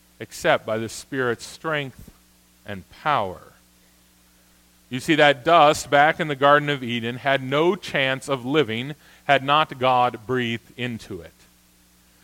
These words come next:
Those bones in the valley that Ezekiel saw had no chance of living. They would remain very dry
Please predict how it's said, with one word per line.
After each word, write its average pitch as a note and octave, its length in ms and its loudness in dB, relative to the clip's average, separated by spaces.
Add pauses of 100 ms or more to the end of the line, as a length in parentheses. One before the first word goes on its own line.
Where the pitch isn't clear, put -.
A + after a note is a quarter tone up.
(140)
Those E3+ 260 4
bones F3 640 2
in D3+ 100 0
the C#3+ 80 2
valley D#3 460 2
that C#3 160 -2
Ezekiel C#3 680 -2
saw B2 300 2
had F#3 240 2
no A#3 160 -2
chance G#3 480 -4
of D#3+ 340 0
living. E3+ 540 0 (280)
They F#3+ 140 2
would G3 160 2
remain G3 480 -2
very F#3 320 0
dry D3+ 680 -2